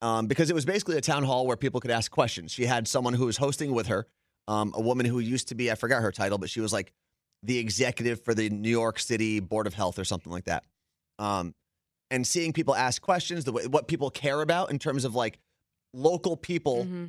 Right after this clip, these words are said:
Speaker 1: in their district, what do they care about? 'Cause, yes, you can turn on C N N or Fox News and hear people screaming at the
Speaker 2: I
Speaker 1: top
Speaker 2: always
Speaker 1: level
Speaker 2: say,
Speaker 1: stuff, right?
Speaker 2: "Look at your local news."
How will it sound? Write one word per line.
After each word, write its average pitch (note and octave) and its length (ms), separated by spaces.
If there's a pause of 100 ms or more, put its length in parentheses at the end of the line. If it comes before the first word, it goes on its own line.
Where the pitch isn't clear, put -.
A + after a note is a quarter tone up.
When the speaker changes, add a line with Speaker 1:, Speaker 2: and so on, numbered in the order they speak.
Speaker 1:
in D#3+ 200
their D#3+ 140
district, B2+ 560
what C#3+ 240
do D#3 100
they C#3 140
care A#2+ 220
about? G#2 180
'Cause, E3+ 160
yes, F3+ 260
you E3 80
can D3 180
turn E3 260
on C#3 100
C C#3 160
N B2+ 60
N A#2+ 120
or A2+ 60
Fox A2+ 320
News B2 260
and A2+ 80
hear A#2 120
people A#2 220
screaming B2 460
at G#2+ 100
the F#3 80
Speaker 2:
I - 20
Speaker 1:
top D3 160
Speaker 2:
always - 140
Speaker 1:
level G#2+ 160
Speaker 2:
say, B3+ 120
Speaker 1:
stuff, G3+ 220
right? G3+ 100
Speaker 2:
"Look A3 140
at A3+ 80
your G3 160
local G#3+ 420
news." F3+ 440